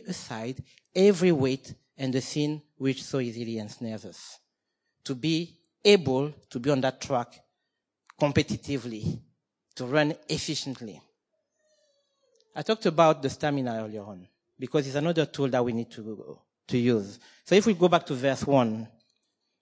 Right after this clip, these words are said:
"Let us lay aside every weight and the sin which so easily ensnares us." One of the points here is not just to give it away, is to strip it,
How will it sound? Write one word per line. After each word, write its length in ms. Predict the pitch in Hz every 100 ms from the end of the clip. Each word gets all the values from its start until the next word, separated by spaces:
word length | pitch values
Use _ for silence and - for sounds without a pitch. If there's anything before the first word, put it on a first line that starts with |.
| -
"Let 200 | 185 208
us 140 | 240
lay 200 | 226 220
aside 500 | 214 165 - 175 165 -
every 300 | 202 196 196
weight 500 | 143 131 - - -
and 140 | 135
the 80 | 135
sin 300 | 131 160 151
which 300 | 135 131 - -
so 320 | - 160 151
easily 420 | - 123 123 123 123
ensnares 520 | 113 - 123 110 107
us." 340 | 92 - - _ _ _ _ _ _ _ _ _ _ -
One 160 | 175 254
of 100 | 185
the 80 |
points 320 | 175 202 196 190
here 160 | 175 170
is 420 | 160 151 147 - - _ _ _ _
not 180 | 151 208
just 260 | 196 185 -
to 240 | 131 131 131 160
give 220 | 123 151 143
it 140 | -
away, 420 | 117 139 113 104 _ -
is 140 | 147
to 120 | - 151
strip 540 | - - 165 202 -
it, 300 | 120 -